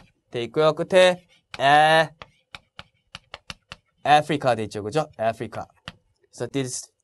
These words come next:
did his family visit Africa 이런 식으로 됩니다. 오케이. 그리고 긍정이니까 yes. 그리고 가족들 여러 명이니까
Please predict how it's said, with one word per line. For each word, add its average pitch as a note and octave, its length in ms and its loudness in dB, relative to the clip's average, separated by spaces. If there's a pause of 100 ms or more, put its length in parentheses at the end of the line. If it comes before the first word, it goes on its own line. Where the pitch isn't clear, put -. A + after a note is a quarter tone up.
(120)
did C#3 120 -2
his B2+ 160 -8
family B3+ 520 2 (420)
visit D#3+ 340 0 (440)
Africa D3 640 -4
이런 A2+ 140 -8
식으로 A2 180 -12
됩니다. F#2 380 -16 (340)
오케이. D3 440 -2
그리고 D3+ 180 -8
긍정이니까 F#3 680 0 (420)
yes. - 640 -2 (1000)
그리고 E3 240 -2
가족들 E3 520 0
여러 D#3+ 240 4
명이니까 D3+ 640 2